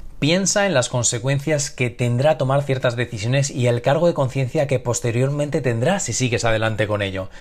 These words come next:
Por ejemplo, detenerte, eh, antes de comerte unas galletas de chocolate después de cenar.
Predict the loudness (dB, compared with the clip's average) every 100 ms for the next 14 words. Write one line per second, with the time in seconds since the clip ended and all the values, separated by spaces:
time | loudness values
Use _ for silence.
0 | -10 -4 -4 0 -2 0 -2 -2 0 0
1 | 2 4 2 2 0 0 -4 -2 0 0
2 | -2 -2 -2 0 0 0 2 2 2 2
3 | 0 2 2 2 0 0 -2 -4 -2 0
4 | 0 -2 -4 -4 -2 -4 -4 -6 -8